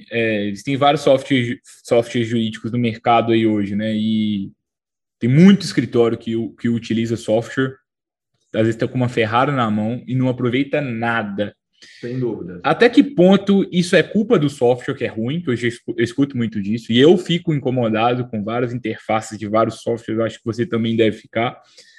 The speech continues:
Speaker 1: Até que ponto que a culpa é do software, até que ponto que a culpa é da gestão, assim, é, a Exijuva faz milagre pra alguém? Como, como que é, assim, mais ou menos isso, assim? O que que você pensa sobre isso, sobre a pessoa contratar um software e não usar ele, não conseguir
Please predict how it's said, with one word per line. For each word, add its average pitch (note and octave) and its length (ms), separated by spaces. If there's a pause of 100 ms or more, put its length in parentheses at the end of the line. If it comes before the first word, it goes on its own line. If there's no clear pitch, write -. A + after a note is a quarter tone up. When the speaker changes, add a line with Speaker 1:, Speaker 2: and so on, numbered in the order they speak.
(300)
Speaker 1:
Até D3 160
que C#4+ 120
ponto A3 260
que G#3+ 60
a F3+ 60
culpa F3 240
é - 20
do C#3+ 100
software, E3+ 540
até E3+ 160
que F#3+ 100
ponto F#3 320
que F#3 60
a D#3 80
culpa D#3+ 220
é - 20
da D3+ 100
gestão, D#3+ 720
assim, D3+ 480 (380)
é, B2 640
a G3 80
Exijuva A3+ 420
faz G3 240
milagre D3+ 420
pra C#3+ 80
alguém? D3+ 280
Como, F#3+ 200
como A3 220
que G#3 160
é, F3+ 160
assim, E3+ 180
mais D#3+ 140
ou D#3 80
menos D3 320
isso, C3 260
assim? B2 200
O B2 40
que D#3+ 120
que - 80
você F3 100
pensa C#3 400
sobre C3 360
isso, D3+ 340
sobre D3 200
a C#3+ 40
pessoa D3 520 (240)
contratar E3+ 540
um G#3 80
software F#3+ 760
e F3+ 80
não G3 320
usar D3 520
ele, D3+ 320
não D#3+ 120
conseguir F3 720